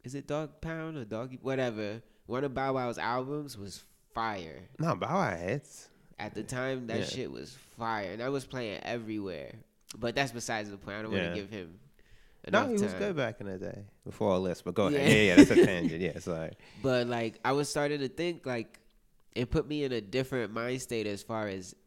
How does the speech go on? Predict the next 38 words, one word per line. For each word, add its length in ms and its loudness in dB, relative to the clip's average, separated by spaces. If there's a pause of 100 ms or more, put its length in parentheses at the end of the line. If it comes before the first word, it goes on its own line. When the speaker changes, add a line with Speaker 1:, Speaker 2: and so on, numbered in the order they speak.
Speaker 1:
what 220 -4
hip 240 0
hop 320 -6
was, 480 -8
and, 260 -10
like, 340 -10
I 120 0
still 260 0
felt 240 0
like 220 -6
it 60 -6
was 180 -8
hip 240 -10
hop. 200 -12 (220)
I 100 -6
didn't 400 -8
think 200 -8
it 80 -4
was 200 -6
R 220 -4
and 120 -8
B. 260 0
I 100 0
didn't 160 4
even 220 0
know 160 4
what 160 4
it 100 -2
was, 640 -4
to 80 -14
be 200 -6
honest. 380 -4
It 60 2
wasn't 380 0 (140)
rap, 460 -4
but 280 -4
it 140 -2
was 340 -8